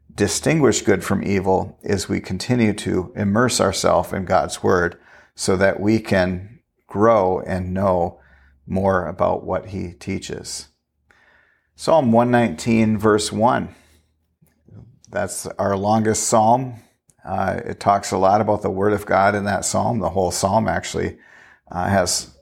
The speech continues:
a, a lot of great concepts in there about why scripture is so important.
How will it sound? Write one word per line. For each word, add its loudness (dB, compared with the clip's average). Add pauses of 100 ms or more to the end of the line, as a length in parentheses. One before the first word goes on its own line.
(160)
a, -2
a 2
lot 4
of -8
great 2
concepts 0
in -2
there -4
about -2
why -4
scripture -6
is -8
so -2
important. -4